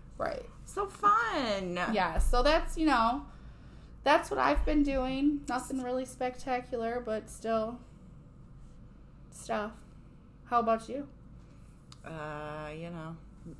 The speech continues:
Speaker 2: married, mom life. Same old.
Speaker 1: Same old, same old.
Speaker 2: Smoking. I've been doing nothing. I
Speaker 1: No?
Speaker 2: was sick, which is why we're recording this on a weekend, which is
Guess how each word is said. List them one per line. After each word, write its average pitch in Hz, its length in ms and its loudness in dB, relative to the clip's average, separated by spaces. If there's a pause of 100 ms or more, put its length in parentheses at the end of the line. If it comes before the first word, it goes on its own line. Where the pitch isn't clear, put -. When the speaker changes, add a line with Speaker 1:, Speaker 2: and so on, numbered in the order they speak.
(160)
Speaker 2:
married, 156 520 -4 (360)
mom 156 460 -2
life. 160 420 -4 (1120)
Same 165 440 -6
old. 190 540 0 (480)
Speaker 1:
Same 214 380 0
old, 202 320 0
same 214 260 -2
old. 214 500 -2
Speaker 2:
Smoking. 196 840 -4 (1800)
I've 196 220 -2
been 190 140 -4
doing 170 220 -2
nothing. 156 580 -4 (360)
I 185 120 4
Speaker 1:
No? 220 80 6
Speaker 2:
was 240 220 4
sick, 208 440 4
which 180 180 -2
is 175 160 -4
why 175 300 4
we're 165 180 0
recording 160 480 -2
this 160 160 -6
on 147 100 -6
a 151 80 -4
weekend, 143 460 -6
which 151 160 -8
is 139 220 -8